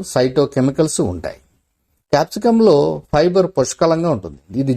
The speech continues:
జీర్ణక్రియను మెరుగుపరచడంలో సహాయపడుతుంది. క్యాప్సికంలో క్యాలరీలు తక్కువగా ఉంటాయి. థర్మోజెనిసిస్ ఇందులో కనిపిస్తుంది. ఇది మన శరీరంలో క్యాలరీలను చాలా వేగంగా కరిగిస్తుంది. కాబట్టి డైట్లో ఉన్న క్యాప్సికంతో చేసిన వాటిని నిర్మోహమాటంగా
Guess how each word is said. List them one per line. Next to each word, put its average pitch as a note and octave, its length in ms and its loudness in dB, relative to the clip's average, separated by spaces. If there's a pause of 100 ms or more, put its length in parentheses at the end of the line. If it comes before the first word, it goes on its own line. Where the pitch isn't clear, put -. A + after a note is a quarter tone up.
జీర్ణక్రియను F#3 640 2
మెరుగుపరచడంలో D3 760 0
సహాయపడుతుంది. A2 720 -2 (460)
క్యాప్సికంలో G#3 640 0
క్యాలరీలు E3+ 460 0
తక్కువగా D3+ 380 -2
ఉంటాయి. F#3 200 0 (440)
థర్మోజెనిసిస్ F3 840 2 (300)
ఇందులో D#3+ 260 4 (100)
కనిపిస్తుంది. C#3 600 -2
ఇది D#3+ 160 4
మన C#3 100 0 (100)
శరీరంలో F#3+ 460 4 (120)
క్యాలరీలను C#3+ 560 2
చాలా A#2+ 240 2
వేగంగా C3+ 380 2 (120)
కరిగిస్తుంది. F#2 560 -4
కాబట్టి C#3+ 280 0 (120)
డైట్లో D#3+ 340 2 (100)
ఉన్న A#2+ 120 2 (460)
క్యాప్సికంతో G3 600 0 (100)
చేసిన E3 320 2
వాటిని D#3 300 0 (400)
నిర్మోహమాటంగా F3+ 760 2